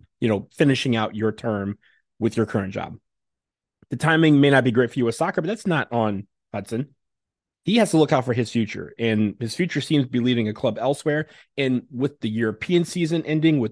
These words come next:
a lot of, you know, the seasons abroad, uh, in Asia and Africa also ending, the time is now to get into a club. It's not to wait until the end of the Gold Cup, which is mid-July, and then hopefully land a club job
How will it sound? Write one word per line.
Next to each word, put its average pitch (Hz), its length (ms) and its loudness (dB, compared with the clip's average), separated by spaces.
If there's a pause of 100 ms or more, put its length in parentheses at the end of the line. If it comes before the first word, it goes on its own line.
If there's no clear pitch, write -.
(160)
a 110 80 -10
lot 113 240 -2
of, 107 160 -12 (300)
you 117 100 -4
know, 110 60 0
the 101 120 -4
seasons 110 480 0
abroad, 117 640 2 (240)
uh, 107 180 -8
in 104 160 -10
Asia 131 380 2
and 117 100 2
Africa 127 380 0
also 135 460 0
ending, 160 420 -4 (540)
the - 80 -14
time 151 240 2
is 127 100 0
now 139 240 2
to 120 100 0
get 117 200 -6
into 117 200 -4
a 107 60 -4
club. 107 300 0
It's 98 120 -12
not 127 240 -4 (100)
to 139 120 0
wait 117 240 2
until 117 280 -4
the 107 120 -4
end 113 140 -4
of 107 80 -4
the 107 60 -4
Gold 117 260 -2
Cup, 104 220 -10
which 107 180 -8
is 113 100 -6
mid-July, 110 720 -2 (540)
and 135 140 4
then 127 160 4
hopefully 123 400 2
land 113 400 2 (580)
a 127 60 -8
club 131 320 0
job 104 400 0